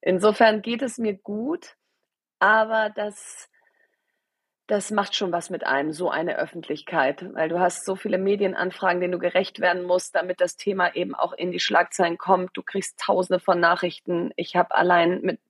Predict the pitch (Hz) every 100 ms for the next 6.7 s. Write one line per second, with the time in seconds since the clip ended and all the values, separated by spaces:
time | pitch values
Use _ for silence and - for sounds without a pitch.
0 | _ - - - 190 - 196 196 - 202
1 | 196 - 202 175 180 180 185 180 180 _
2 | _ _ _ - 214 208 190 160 165 151
3 | 143 - 160 156 - 170 151 - 143 160
4 | 151 - 156 151 147 120 - 160 156 156
5 | 151 175 - 175 185 170 151 170 156 165
6 | 185 170 175 190 175 196 -